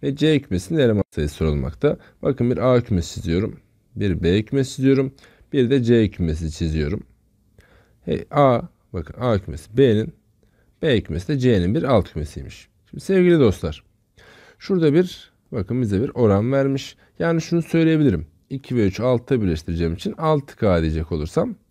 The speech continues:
S A iki K. B'de olup A'da olmayanlar,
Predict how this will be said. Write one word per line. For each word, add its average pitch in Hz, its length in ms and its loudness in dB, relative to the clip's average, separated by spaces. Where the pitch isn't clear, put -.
S 110 180 -2
A 139 160 -2
iki 101 200 -6
K. 143 320 0
B'de 143 320 6
olup 196 320 2
A'da 151 300 2
olmayanlar, 151 760 0